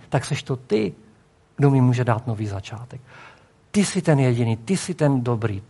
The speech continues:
U tebe najdu to nejlepší řešení. U tebe najdu sílu." Kolik věcí může být součástí mé, mého uctívání? Přinášejme tedy skrze Ježíše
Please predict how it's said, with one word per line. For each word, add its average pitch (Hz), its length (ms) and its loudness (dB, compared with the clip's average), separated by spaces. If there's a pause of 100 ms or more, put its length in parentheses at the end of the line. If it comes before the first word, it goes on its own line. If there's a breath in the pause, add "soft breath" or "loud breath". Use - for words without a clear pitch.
(440)
U 208 80 -6
tebe 180 300 4
najdu 131 280 4
to 123 160 -4
nejlepší 113 420 -2
řešení. 107 360 -10 (300 loud breath)
U 202 100 -2
tebe 185 280 4
najdu 135 280 4
sílu." 127 300 -2 (960 loud breath)
Kolik 233 300 6
věcí 175 360 6
může 151 300 6
být 135 220 -2
součástí 123 560 0
mé, 117 280 2 (100)
mého 123 200 0
uctívání? 104 680 -4 (840 loud breath)
Přinášejme 175 600 4
tedy 165 260 4
skrze 160 420 2
Ježíše 165 720 4